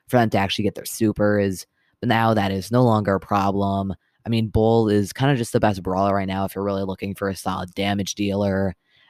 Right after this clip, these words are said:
I mean, he's really good in, like, Heist, Brawl Ball, uh, Siege, just overall a very versatile brawler. Uh, he's definitely not the best tank, though, which is why he's not even higher up on this list, but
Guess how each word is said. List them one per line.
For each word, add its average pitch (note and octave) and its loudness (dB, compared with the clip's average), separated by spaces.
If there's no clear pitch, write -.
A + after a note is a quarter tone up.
I - -4
mean, G#2+ 2
he's G#2 0
really A2+ 6
good G#2 4
in, F#2+ -4
like, - -12
Heist, G#2+ 2
Brawl G#2 4
Ball, G2+ 4
uh, F#2 -8
Siege, A2 -4
just - -6
overall A#2+ 4
a G#2+ 2
very G#2 2
versatile G2+ -6
brawler. G2 -4
Uh, F#2 -2
he's G#2+ -4
definitely D#3+ 0
not D3 0
the G#2+ -2
best G#2 -6
tank, A2+ -4
though, G#2 4
which G2+ -2
is F#2 -8
why G2 -4
he's F#2 -8
not G2 -8
even F#2 -10
higher G#2 -6
up F#2+ -10
on G2 -12
this - -18
list, G2+ -8
but F#2+ -6